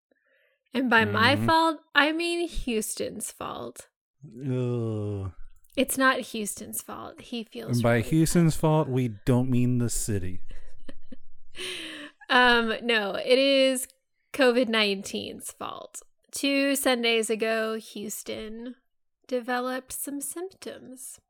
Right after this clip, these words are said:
Speaker 1: And he was, like, super weirded out 'cause he was, like, like, I, he woke up before I did, and I could hear that he was coughing.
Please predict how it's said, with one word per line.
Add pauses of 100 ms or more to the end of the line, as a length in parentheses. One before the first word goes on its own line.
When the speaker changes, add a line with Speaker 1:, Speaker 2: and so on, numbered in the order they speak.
(420)
Speaker 1:
And
he
was,
like,
super
weirded
out
'cause
he
was,
like, (500)
like,
I,
he
woke
up
before
I
did,
and
I
could
hear
that
he
was
coughing.